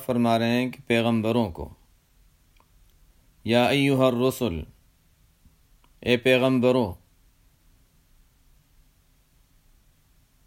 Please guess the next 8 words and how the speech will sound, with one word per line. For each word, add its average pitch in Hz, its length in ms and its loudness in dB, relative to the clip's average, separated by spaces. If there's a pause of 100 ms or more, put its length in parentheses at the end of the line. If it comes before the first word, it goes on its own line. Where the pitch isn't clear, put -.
(1300)
سوال 135 400 4
یہ 160 180 2
ہے 147 180 0
کہ 151 120 -6
حضور 135 340 0
اقدس 127 380 0
صلی 131 220 -2
اللہ 135 420 2